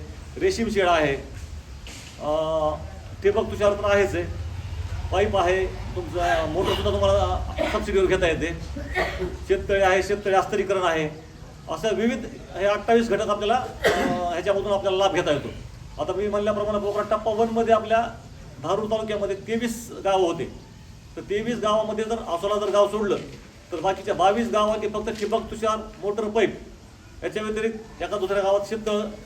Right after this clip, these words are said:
घेतलं असेल तेवढंच फक्त, बाकी इतर घटकाचा कोणत्याच, अ, लाभ घेतला नाही.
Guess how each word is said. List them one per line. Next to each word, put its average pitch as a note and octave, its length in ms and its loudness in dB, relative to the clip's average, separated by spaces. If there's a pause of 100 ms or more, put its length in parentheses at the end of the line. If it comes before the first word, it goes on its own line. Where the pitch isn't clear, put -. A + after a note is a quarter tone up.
घेतलं F#3 200 0
असेल C#3 300 0
तेवढंच A3 300 4
फक्त, C3+ 220 -6
बाकी G3+ 440 -2 (1120)
इतर G3+ 240 2
घटकाचा G#3 340 0
कोणत्याच, A3 380 0 (460)
अ, F3 40 -6 (580)
लाभ F#3+ 200 4
घेतला D#3 240 2
नाही. A#2+ 120 -2